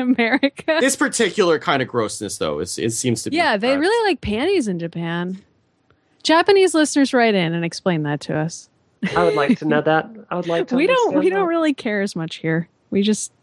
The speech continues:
Speaker 1: for whatever reason, panties aren't as much of a thing.
Speaker 2: So,
Speaker 1: At least
Speaker 2: so what do
Speaker 1: not
Speaker 2: you
Speaker 1: as
Speaker 2: play?
Speaker 1: much as it seems in Japanese games.
Speaker 2: So what are you playing, Maddie?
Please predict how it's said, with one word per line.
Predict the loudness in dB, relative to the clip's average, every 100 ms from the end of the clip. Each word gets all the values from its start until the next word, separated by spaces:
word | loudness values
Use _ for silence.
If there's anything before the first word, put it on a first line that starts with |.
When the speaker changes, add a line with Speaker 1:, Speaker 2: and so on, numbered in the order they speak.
| -4
Speaker 1:
for | 2
whatever | 4 4 4
reason, | 2 2 0 0
panties | 0 0 0 2
aren't | 2
as | 2
much | 0 0 -2
of | -4
a |
thing. | -2 -4 -4 _ _ -4
Speaker 2:
So, | -2 0
Speaker 1:
At | 0
least | 2
Speaker 2:
so |
what | 2
do | 4
Speaker 1:
not |
Speaker 2:
you | 4
Speaker 1:
as | 2
Speaker 2:
play? |
Speaker 1:
much | 0 0
as | -4 -4
it |
seems | -4 -2 -2 -2 -2
in | 0 0
Japanese | 2 0 0 0
games. | -2 -4 -4 -8 _ _
Speaker 2:
So | -2
what | 2
are | 2
you | 2
playing, | 2 2
Maddie? | 0 -2